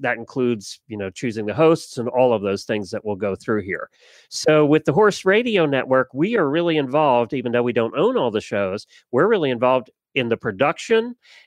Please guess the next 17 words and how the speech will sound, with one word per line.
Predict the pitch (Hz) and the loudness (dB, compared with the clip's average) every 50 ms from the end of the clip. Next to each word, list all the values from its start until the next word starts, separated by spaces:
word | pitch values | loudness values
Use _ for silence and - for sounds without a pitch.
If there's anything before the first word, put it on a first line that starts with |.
| _ - | _ -4
and | 131 123 123 120 117 117 110 101 104 | -2 0 2 2 2 2 0 -2 -2
we | 117 135 156 | 0 0 0
can | 160 - 196 185 175 160 147 143 - | 2 2 2 2 2 2 0 -2 -2
reject | 123 131 123 107 95 117 123 139 160 _ - - - 131 _ _ _ - - | 0 0 0 0 0 0 0 0 0 _ -8 -14 -14 -14 _ _ _ -6 -2
any | 139 147 170 160 | 0 0 0 -2
content | - - 147 131 160 196 - - 196 196 202 196 | -2 0 2 2 2 0 -2 -2 -2 -2 -2 -2
of | - 160 | -2 -2
any | 180 180 190 202 | 0 0 0 0
of | 202 190 | -2 -2
those | 196 196 202 196 | -2 -2 -2 -2
shows, | - - 196 190 208 208 175 | -2 0 2 2 4 2 2
even | 151 160 160 139 | 0 0 0 2
though | 127 117 104 | 2 2 2
we | 101 120 160 | 4 2 2
don't | 196 175 156 156 | 2 4 2 2
own | 196 214 160 | 2 2 2
'em. | 101 87 87 101 | 0 -2 -4 -8